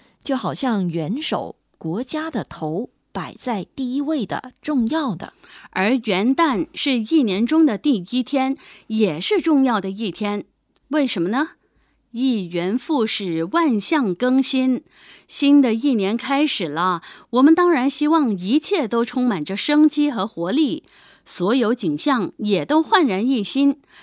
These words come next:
Speaker 2: 即使过去有什么不如意，我们重新开始。
Speaker 1: 那么这一周我们就来谈含“元”的字吧。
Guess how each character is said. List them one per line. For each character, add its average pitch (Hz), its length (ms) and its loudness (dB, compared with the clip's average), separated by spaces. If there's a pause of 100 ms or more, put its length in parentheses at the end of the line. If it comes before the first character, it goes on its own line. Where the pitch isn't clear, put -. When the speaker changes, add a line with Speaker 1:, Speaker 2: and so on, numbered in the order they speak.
(200)
Speaker 2:
即 311 180 4
使 277 160 0
过 311 240 0
去 285 280 0
有 190 200 -2
什 180 160 -2
么 285 100 4
不 302 180 2
如 202 240 -2
意， 262 360 0 (280)
我 180 140 -4
们 214 240 0
重 294 380 2
新 370 260 2
开 349 280 0
始。 - 340 -6 (420)
Speaker 1:
那 302 140 -4
么 262 400 -2
这 359 200 -2
一 277 100 -2
周 294 280 2
我 220 140 -2
们 - 160 -4
就 277 100 -4
来 196 200 -4
谈 170 440 -10
含 185 460 -8
“元” 190 380 -6
的 208 100 -4
字 302 240 -6
吧。 220 200 -6